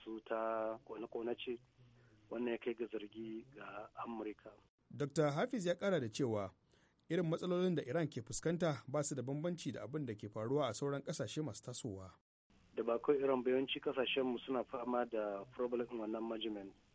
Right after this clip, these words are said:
Speaker 1: Su kansu kasar abin da suke cewa kenan, fanni na gudanarwa wani lokaci yakan zama yayi rauni. Kamar dai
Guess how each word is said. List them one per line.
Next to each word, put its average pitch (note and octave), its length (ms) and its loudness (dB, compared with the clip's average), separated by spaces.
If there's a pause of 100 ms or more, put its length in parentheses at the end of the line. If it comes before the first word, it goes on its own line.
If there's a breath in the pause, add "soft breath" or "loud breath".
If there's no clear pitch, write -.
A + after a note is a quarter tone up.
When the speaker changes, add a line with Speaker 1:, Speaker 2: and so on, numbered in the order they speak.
(300)
Speaker 1:
Su D3 80 2
kansu D3+ 400 4
kasar C#3+ 320 2
abin C3 220 0
da A#2+ 100 -6
suke - 240 -6
cewa A#2 240 0
kenan, G2+ 400 -6
fanni C3+ 220 4
na C3 100 4
gudanarwa B2 600 4
wani A#2 120 0
lokaci A#2 400 -2
yakan A2+ 260 0
zama G#2+ 160 -2
yayi G#2+ 180 0
rauni. A2 360 -2 (840)
Kamar B2+ 220 0
dai B2+ 160 4